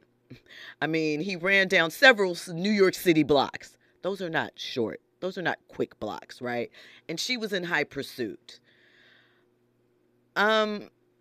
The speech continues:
he was trying to get away. I feel like he was trying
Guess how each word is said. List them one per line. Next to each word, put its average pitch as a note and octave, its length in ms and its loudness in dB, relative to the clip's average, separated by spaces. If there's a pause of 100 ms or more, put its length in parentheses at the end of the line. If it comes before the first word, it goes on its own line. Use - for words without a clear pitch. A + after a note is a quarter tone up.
(3000)
he A#3 160 -6
was C#4 140 -4
trying D#4 280 0
to D4+ 60 -4
get D4 180 0
away. C4+ 640 4
I F#3 100 4
feel B3 240 2
like A3+ 180 2
he A#3+ 100 -4
was G#3 280 -8 (240)
trying G#3+ 680 -4